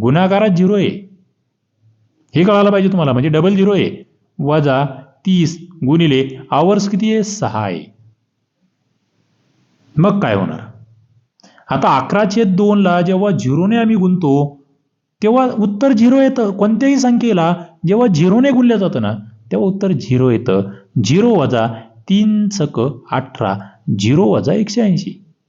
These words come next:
आता एकशे ऐंशी मधून झिरो गेला, काय फरक पडणार आहे? काही पडत नाहीये. एकशे ऐंशी अंशाचा कोन असेल. आणि आम्ही पहिलाच प्रश्न घेतला होता, सर्वात मोठा कोन सहा वाजता होतो,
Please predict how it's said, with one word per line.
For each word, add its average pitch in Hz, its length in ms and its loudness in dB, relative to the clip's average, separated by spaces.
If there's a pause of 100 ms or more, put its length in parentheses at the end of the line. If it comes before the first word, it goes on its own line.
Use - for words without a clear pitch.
(920)
आता 90 160 -4
एकशे 98 260 0
ऐंशी 127 180 2
मधून 143 200 4
झिरो 113 240 2
गेला, 147 260 2
काय 131 220 -2
फरक 139 220 -2
पडणार 135 280 -2
आहे? 131 80 0
काही 135 220 -2
पडत 147 260 -2
नाहीये. 113 320 0 (240)
एकशे 127 280 -2 (120)
ऐंशी 165 320 2
अंशाचा 180 340 -2
कोन 107 200 -10
असेल. - 220 -14 (600)
आणि 98 120 -2
आम्ही 107 160 2
पहिलाच 120 320 0
प्रश्न 139 280 -2
घेतला 101 180 0
होता, 87 140 -2
सर्वात 113 420 -2
मोठा 117 200 -2
कोन 123 180 0
सहा 127 280 -2
वाजता 190 280 0
होतो, 202 340 0